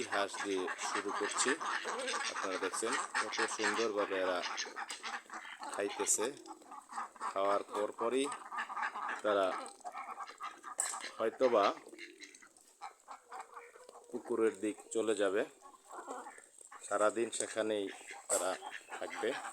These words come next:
তারা দেখছেন ইতিমধ্যেই তারা চলে যাচ্ছে। অনেক ভালো লাগে আমার এগুলো দেখতে। দেখেন কত সুন্দর করে দৌড় দিচ্ছে, দৌড়িয়ে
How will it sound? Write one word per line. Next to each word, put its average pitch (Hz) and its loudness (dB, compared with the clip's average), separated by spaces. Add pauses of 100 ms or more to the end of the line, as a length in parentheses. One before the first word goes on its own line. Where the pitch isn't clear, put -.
(1300)
তারা 101 2
দেখছেন 107 2
ইতিমধ্যেই 110 2
তারা 107 8 (120)
চলে 107 4
যাচ্ছে। - 6 (1120)
অনেক 123 4 (160)
ভালো 101 2 (100)
লাগে 95 2
আমার 92 0
এগুলো 90 0 (120)
দেখতে। - 0 (1040)
দেখেন 104 -2
কত 104 -4 (140)
সুন্দর 107 4 (120)
করে 101 2 (100)
দৌড় 98 2
দিচ্ছে, - 0 (960)
দৌড়িয়ে 104 2